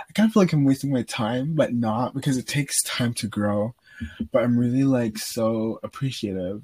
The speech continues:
of people who are, like, showing me support, stuff like that. And I just wanna say thank you guys so much. Season two is here, the Halloween edition.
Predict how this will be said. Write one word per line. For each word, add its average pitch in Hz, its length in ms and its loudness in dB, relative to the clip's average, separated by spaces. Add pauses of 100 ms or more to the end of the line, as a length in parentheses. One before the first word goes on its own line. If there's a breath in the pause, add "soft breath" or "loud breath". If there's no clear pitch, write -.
(180)
of 95 340 -10
people 120 320 -2
who 123 120 -2
are, 117 80 -2
like, 113 240 -4
showing 165 200 2
me 170 100 4
support, 123 640 4 (440)
stuff - 300 -4
like 147 160 -2
that. 110 360 2 (680 loud breath)
And 110 280 -2
I 110 80 -2
just 107 240 -8
wanna 110 140 -2
say 110 300 -6 (100)
thank 104 340 -12
you 139 80 -4
guys 113 320 -8
so - 160 -10
much. - 840 -6
Season 123 420 0
two 120 280 2
is 117 180 -2
here, 104 540 -2
the 123 100 -2
Halloween 113 760 0
edition. - 680 -8